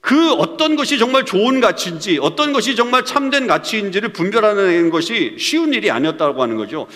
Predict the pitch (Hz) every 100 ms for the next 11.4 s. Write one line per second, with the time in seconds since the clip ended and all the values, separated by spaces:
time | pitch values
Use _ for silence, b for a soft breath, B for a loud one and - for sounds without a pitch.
0 | B - 269 294 - 156 214 247 208 247
1 | 160 208 233 233 - 247 247 240 180 175
2 | 180 226 185 B B - 320 302 185 143
3 | 180 160 151 151 160 B B 156 240 262
4 | 247 233 - 180 185 196 180 202 131 135
5 | 175 196 175 117 - - 120 139 175 214
6 | 233 220 240 202 - 240 208 202 214 170
7 | 160 190 190 170 160 180 226 240 B B
8 | - - 208 202 190 196 233 226 - 196
9 | 214 202 - 185 202 208 - 202 185 165
10 | 180 208 233 143 165 196 190 180 185 170
11 | - 208 240